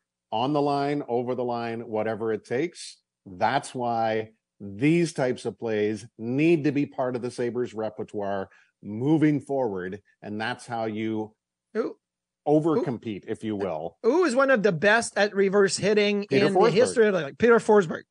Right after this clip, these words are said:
Speaker 1: It's
Speaker 2: Number
Speaker 1: actually
Speaker 2: one.
Speaker 1: the Forsberg. It's
Speaker 2: It's
Speaker 1: not
Speaker 2: called
Speaker 1: even
Speaker 2: the
Speaker 1: close. Yeah.
Speaker 2: Forsberg. Yes, it's called the Forsberg. But you know who did it well in Buffalo for years
Speaker 1: Oh.
Speaker 2: and was a good, good goal scorer? Um, was J P Dumont.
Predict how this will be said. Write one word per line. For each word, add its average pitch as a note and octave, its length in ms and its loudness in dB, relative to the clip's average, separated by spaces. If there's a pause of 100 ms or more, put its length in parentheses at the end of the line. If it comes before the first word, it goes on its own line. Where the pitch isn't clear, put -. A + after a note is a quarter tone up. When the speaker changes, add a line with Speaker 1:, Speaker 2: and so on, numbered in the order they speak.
(100)
Speaker 1:
It's D#3+ 180 2
Speaker 2:
Number A#3 200 8
Speaker 1:
actually F#3 220 6
Speaker 2:
one. D#3+ 80 4
Speaker 1:
the C#3+ 80 4
Forsberg. A#2 580 0
It's D3+ 100 -4
Speaker 2:
It's D3 140 0
Speaker 1:
not E3 160 4
Speaker 2:
called A#3 180 8
Speaker 1:
even A#3 100 6
Speaker 2:
the - 60 2
Speaker 1:
close. A3+ 280 8
Yeah. E3+ 60 4
Speaker 2:
Forsberg. D3 240 2
Yes, F3+ 300 2
it's G3+ 100 -4
called G#3+ 160 4
the G3+ 40 4
Forsberg. G3 280 0 (280)
But G#3+ 160 -2
you D#4 80 2
know F#4 200 4
who D#4 120 8
did C4 180 6
it B3+ 160 4
well G#3+ 260 6
in G#3 160 4
Buffalo A3 640 6
for G3+ 240 2
years G3+ 720 4 (340)
Speaker 1:
Oh. G3 40 2
Speaker 2:
and G#3 640 4 (320)
was G3+ 200 6
a G3+ 80 6
good, F#3 520 4
good F#3+ 400 6
goal G#3+ 260 8
scorer? A#3 640 6 (380)
Um, F#3+ 360 4
was G#3+ 180 6
J G#3+ 140 4
P A#3+ 120 0
Dumont. A3 420 -2